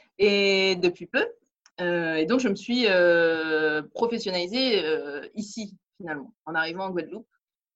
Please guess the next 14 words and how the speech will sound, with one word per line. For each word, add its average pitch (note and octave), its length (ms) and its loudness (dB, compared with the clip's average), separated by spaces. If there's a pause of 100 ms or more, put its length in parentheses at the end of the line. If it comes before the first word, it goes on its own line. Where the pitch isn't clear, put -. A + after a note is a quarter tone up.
Et F3 540 0
donc G3 220 -8
aujourd'hui, F3 440 -2
je, D#3 960 -4
j'interviens D3 400 -8
avec F#3 140 -8
plusieurs G3+ 400 -2
compagnies F#3 640 -4
pour D#3+ 160 -16
différents, E3 1080 -12
différents D#3 400 -14
formats, F3 540 -2
différentes, D3 480 -16
euh, C3 260 -20